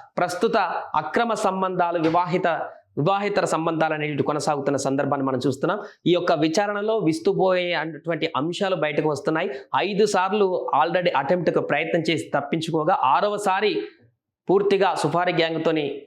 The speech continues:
చంపించింది ఈ ఐశ్వర్య. జీపీఎస్ ట్రాకర్ కూడా బండికి పెట్టి ఆయన ఎక్కడెక్కడ తిరుగుతున్నాడు, ఎక్కడెక్కడ ఉంటున్నాడు, పూర్తి వివరాలు కూడా ఎప్పటికప్పుడు ఆ సుపారీ గ్యాంగ్‌కు WhatsApp-లో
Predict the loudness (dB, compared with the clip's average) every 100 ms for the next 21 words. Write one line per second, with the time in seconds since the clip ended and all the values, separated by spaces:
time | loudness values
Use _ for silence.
0 | -2 0 2 2 4 4 4 2 2 0
1 | 0 2 0 0 -2 0 -2 -2 -2 -2
2 | 2 0 2 2 0 0 0 0 0 2
3 | 0 2 -2 0 0 2 2 2 2 2
4 | 2 2 2 0 0 0 0 0 0 0
5 | 0 0 2 0 0 -2 0 0 0 0
6 | 0 0 0 -2 -2 -2 0 0 0 0
7 | 2